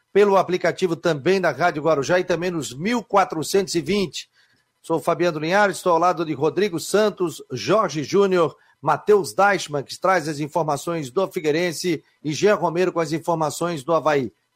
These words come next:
Ping-pong, Jean Romero, informações do Avaí, possíveis contratados,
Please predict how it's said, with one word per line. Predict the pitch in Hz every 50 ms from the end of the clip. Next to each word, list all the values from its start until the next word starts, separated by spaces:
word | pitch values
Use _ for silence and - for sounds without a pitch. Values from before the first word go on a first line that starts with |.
| _ _
Ping-pong, | 202 240 233 190 214 190 - 196 226 233 214 180 156 160 135 117
Jean | - - 185 214 208
Romero, | 170 190 196 196 214 214 208 175 160 127 - - _ _ _ _ _ _ -
informações | 131 - - 185 185 175 185 165 147 - - 202 208 208 208 185 143 - - - _ _ _ _ _ _ _ _
do | - 147 220 226
Avaí, | 214 190 156 175 196 208 190
possíveis | 139 - 151 143 - - - - 226 247 240 202 208 202 180 -
contratados, | - 196 202 196 196 180 165 156 - 202 202 196 190 170 147 147 123 -